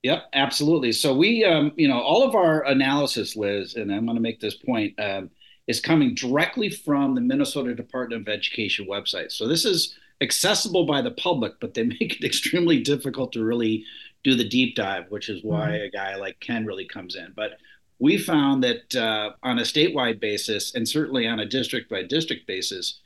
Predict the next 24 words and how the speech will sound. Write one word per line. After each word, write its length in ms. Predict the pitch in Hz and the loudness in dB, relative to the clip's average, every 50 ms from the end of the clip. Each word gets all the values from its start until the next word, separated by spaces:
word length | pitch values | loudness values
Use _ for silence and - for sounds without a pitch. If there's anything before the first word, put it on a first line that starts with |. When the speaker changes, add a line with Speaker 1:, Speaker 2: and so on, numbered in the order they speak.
| _ _ _ _ _ - | _ _ _ _ _ -2
Speaker 1:
you're 180 | 117 139 185 | 2 2 2
seeing 320 | 185 - - 214 175 156 127 | 4 2 2 2 2 2 2
scores 800 | - - - - - 139 151 165 156 127 110 104 - - - - _ - - | 2 0 -2 0 0 2 4 4 4 2 2 0 -2 -6 -8 -12 _ -14 -6
plummeting, 680 | - 143 147 156 156 135 120 110 104 104 101 110 - - | 0 2 4 4 4 4 4 2 0 0 -4 -6 -8 -6
particularly 560 | - 127 139 202 226 294 - 185 147 117 98 | -4 -4 -4 -2 -2 0 2 2 2 2 0
in 180 | 87 87 92 | -2 -6 -4
math, 340 | 98 117 127 120 104 90 - - _ 107 | -2 0 0 0 0 -4 -6 -12 _ -2
well 280 | 110 123 131 147 135 | 0 2 2 2 2
before 380 | 135 127 110 - - 113 98 - | 0 -2 -4 -4 -6 -8 -8 -6
covid. 380 | - 110 101 98 90 - - - _ _ - | -6 -6 -6 -6 -8 -10 -14 -14 _ _ -18
Um, 380 | - 101 98 101 104 98 95 - _ _ - - _ _ - | -14 -10 -8 -6 -6 -8 -10 -12 _ _ -20 -20 _ _ 0
we're 80 | 151 | 2
seeing 360 | 165 165 - 220 180 143 117 104 | 2 2 4 4 4 2 2 2
double 340 | 147 143 147 131 151 147 | 2 2 2 4 4 2
digit 460 | 120 110 107 139 165 165 165 175 127 - | 2 2 2 2 2 4 2 0 0 0
declines 500 | 120 113 - - 110 104 104 101 98 - | -4 -8 -6 -6 -6 -6 -6 -6 -8 -10
between 360 | - 110 - - 123 117 113 | -12 -10 -4 -2 0 0 0
two 200 | - - 139 131 | -2 -4 -4 -4
thousand 380 | - 131 123 117 104 113 110 | -2 -2 -4 -4 -4 -6 -8
fourteen 580 | - - - 127 120 117 120 - - 123 117 107 | -8 -8 -6 -6 -6 -6 -6 -4 -2 -2 -2 -2
and 120 | 101 - | -4 -6
two 160 | - 123 113 113 | -4 -4 -4 -4
thousand 380 | - 113 107 101 104 98 98 | -4 -6 -4 -4 -6 -6 -6
nineteen, 640 | 104 104 120 127 131 131 - - 98 95 95 90 82 | -4 0 0 0 0 0 -4 -6 -4 -6 -6 -10 -14